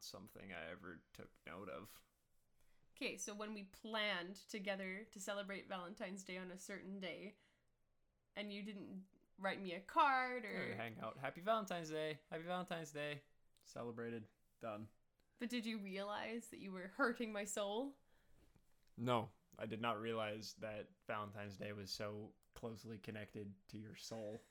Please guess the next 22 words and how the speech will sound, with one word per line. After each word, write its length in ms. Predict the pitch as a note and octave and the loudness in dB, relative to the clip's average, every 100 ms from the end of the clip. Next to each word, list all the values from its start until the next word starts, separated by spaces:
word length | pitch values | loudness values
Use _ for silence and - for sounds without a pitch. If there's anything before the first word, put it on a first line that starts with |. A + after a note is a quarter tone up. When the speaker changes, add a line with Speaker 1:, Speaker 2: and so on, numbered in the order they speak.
| C4+ | -2
Speaker 2:
<laughs> 200 | - - | -2 -6
Until? 560 | G#3+ A3+ - F#3+ A3 A3+ - - - - - _ _ _ _ - _ _ _ - - - - | -2 -2 0 -2 -2 -4 -8 -20 -20 -20 -20 _ _ _ _ -20 _ _ _ -20 -20 -20 -12
Speaker 1:
Until, 360 | A2 A#2 G#2+ - | -8 -4 -4 2
oh, 300 | A#2 A2+ G2 - _ _ _ - - | 4 4 0 -8 _ _ _ -14 -6
I 40 | |
gotta 180 | A#2+ G#2+ | -4 -2
sit 240 | - G2 | -2 -2
down 300 | A2+ G#2+ A2 A2 - - | -4 -2 -4 -6 -12 -6
from 100 | G#2+ | -4
her 80 | |
dad. 380 | G2+ G2+ G2+ G#2 - - - - A#3+ - | 0 2 4 2 -4 -14 -16 -8 -2 2
Speaker 2:
<laughs> 80 | A#3+ - D#4+ - G4 - B4 B4+ D#5+ - _ - - - - | 2 0 -4 -6 -6 -2 -2 -4 -14 -14 _ -18 -8 -2 0
Speaker 1:
Scared 580 | - - - C3 B2+ A#2+ | 2 2 4 4 6 6
me 100 | B2 | 4
into 160 | B2 A#2 | 4 6
doing 240 | A#2+ A#2 | 4 6
Valentine's 560 | A2 A2 A2+ A#2 A2 G2 | 6 6 4 4 2 4
Day 140 | A2+ | 4
this 220 | G#2+ - | 6 4
year. 260 | A2+ A2 A2+ - - - - - - - D4+ | 4 2 2 -2 -4 -4 -8 -8 -6 -4 -2
Got 120 | - | 0
a 60 | A#3 | -2